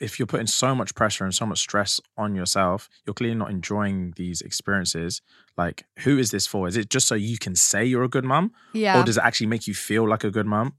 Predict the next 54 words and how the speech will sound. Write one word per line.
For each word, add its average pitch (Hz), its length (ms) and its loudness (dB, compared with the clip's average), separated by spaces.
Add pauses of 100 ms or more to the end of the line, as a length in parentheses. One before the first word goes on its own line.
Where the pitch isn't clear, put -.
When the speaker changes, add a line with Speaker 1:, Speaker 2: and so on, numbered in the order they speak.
Speaker 1:
Or 104 140 0
do 101 100 -2
you 110 80 2
actually, 113 180 -6
yeah, 95 140 -2
do 82 120 -4
you 113 40 2
actually 113 160 -2
feel 107 180 -2
like 101 140 -4
you're 92 180 -6
being 135 240 2
a 95 60 -2
good 90 200 -2
mum? 87 260 -4 (580)
Um, 90 580 2 (500)
that's - 300 2
where 107 180 6
I 95 80 6
was 92 120 0
saying, 98 140 -2
when 107 80 0
I 107 40 2
said 101 160 -2
earlier, 92 240 -2
like, 85 160 -2
"Oh, 92 60 -2
I'm 82 180 -2
definitely 95 340 -2
with 95 100 -4
this 82 140 -8
guy." 76 200 -10 (240)
That's 123 180 4
why 107 160 4
I 90 60 -4
feel 90 160 -6
like, 80 260 -10 (460)
is 110 100 0
this 160 140 4
for 147 160 0
you 117 220 -2
to - 140 -2 (100)
actually 107 360 0
feel 101 540 -2
like 90 360 -4
th-, 104 200 -6
I'm 107 140 0
doing 98 160 -2
the 92 60 -6
best 92 160 -4
thing 101 120 -6
for 92 100 -8
my 90 100 -4
kids? 120 280 -4